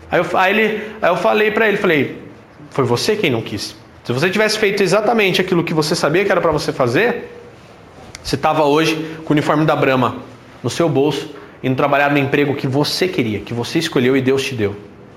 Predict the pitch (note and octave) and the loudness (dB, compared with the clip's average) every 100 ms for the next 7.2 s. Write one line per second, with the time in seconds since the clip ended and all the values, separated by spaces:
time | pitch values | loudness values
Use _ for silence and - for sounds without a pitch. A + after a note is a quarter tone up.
0 | - - - - - - - - F#3+ G3+ | -20 -20 -20 -20 -20 -20 -10 0 0 2
1 | A#3+ B3+ B3 C4+ - B3 A#3 - - - | 0 2 2 0 0 -2 -2 -12 -20 -20
2 | - D3 E3 A#3 G#3 A3 C4+ B3+ B3 C4+ | -6 -2 0 0 2 2 2 2 2 2
3 | - A#3+ A#3+ G#3 G#3 G#3 G#3 G3 A3 F#3 | 2 2 2 2 2 2 2 2 2 4
4 | G3+ G#3 - - - - - - - B3+ | 2 0 -6 -14 -20 -20 -20 -10 0 2
5 | E4 C#4+ - D4+ D4+ - B3 A#3+ B3+ B3+ | 2 2 2 2 2 2 2 2 2 2
6 | A3+ E3 C#3 - G#2+ G2 D3 C#3 F3 D4 | 2 2 -2 -6 -4 0 2 2 0 -2
7 | B3 D4 | -2 -4